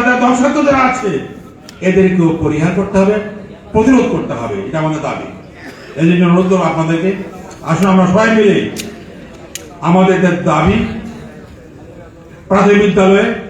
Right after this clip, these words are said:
ধর্মীয় শিক্ষক নিয়োগ করা, সাথে সাথে আমার দাবি হচ্ছে ধর্মীয় উন্নতি শিক্ষা, শিক্ষা জীবনের সর্বস্তরে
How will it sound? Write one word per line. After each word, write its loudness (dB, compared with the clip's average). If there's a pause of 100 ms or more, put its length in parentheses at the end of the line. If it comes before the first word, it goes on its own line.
(300)
ধর্মীয় 4
শিক্ষক 2
নিয়োগ 4
করা, 2 (380)
সাথে 2
সাথে 4
আমার 2
দাবি 2
হচ্ছে -2 (800)
ধর্মীয় 4
উন্নতি 4 (100)
শিক্ষা, -2 (1200)
শিক্ষা 2
জীবনের 4 (120)
সর্বস্তরে 4